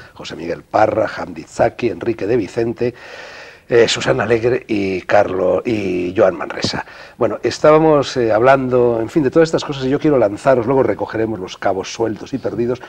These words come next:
pero yo quiero lanzaros a todos una primera pregunta. El porqué de esta egiptomanía que en estos momentos existe, desde luego en España furibunda, pero yo tengo la impresión de que en todos los rincones del vasto mundo.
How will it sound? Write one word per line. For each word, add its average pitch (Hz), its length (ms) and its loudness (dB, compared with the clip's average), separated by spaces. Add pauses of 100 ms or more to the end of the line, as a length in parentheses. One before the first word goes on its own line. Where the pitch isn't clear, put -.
(140)
pero 127 140 0
yo 151 60 -2
quiero 139 160 0
lanzaros 110 440 -4
a 107 120 0
todos 131 360 0 (220)
una 123 220 -4
primera 92 360 -12
pregunta. - 460 -14
El 147 220 0
porqué 139 680 -2 (340)
de - 100 -6
esta - 340 0
egiptomanía 110 840 -6
que 110 100 -8
en 104 60 -6
estos 135 160 -4
momentos 127 300 -4
existe, - 320 -6
desde 101 180 -4
luego 120 140 -2
en 131 60 -4
España 123 320 -4
furibunda, 123 460 -2 (220)
pero 92 120 -8
yo 139 140 -2
tengo 151 200 -2
la 143 60 -2
impresión 127 260 -6
de 131 80 -4
que - 80 -6
en 107 100 -4
todos 156 220 4
los 123 180 2
rincones 98 460 -6
del 80 140 -14
vasto - 260 -14
mundo. 87 320 -20